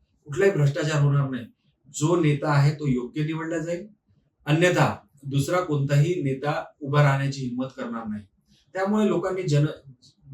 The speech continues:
जागृत व्हावे. हे आपापसात भेदभाव करून धर्म, जात या सगळ्या विळखात पडू नका, कारण धर्म, जात आणि विकास याचा कुठलाही संबंध नाही.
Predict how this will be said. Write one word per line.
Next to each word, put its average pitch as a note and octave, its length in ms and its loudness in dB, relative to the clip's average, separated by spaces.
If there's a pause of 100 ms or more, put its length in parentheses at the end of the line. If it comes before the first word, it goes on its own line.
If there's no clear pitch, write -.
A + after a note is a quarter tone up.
जागृत C#3+ 300 4
व्हावे. A#2+ 320 0 (280)
हे - 280 -10
आपापसात F#3 600 0
भेदभाव C3+ 500 0
करून C#3+ 380 2
धर्म, C#3 580 2 (640)
जात C3 340 4 (280)
या E3 260 2
सगळ्या D#3+ 300 -2
विळखात D3 400 2 (440)
पडू D#3+ 200 4
नका, C3+ 280 2
कारण C#3 280 -2
धर्म, C#3+ 360 0
जात C3+ 440 -4
आणि C#3 220 0
विकास C3 500 -4
याचा C3 240 -10
कुठलाही B2+ 360 -8
संबंध A#2 420 -10
नाही. G#2 120 -14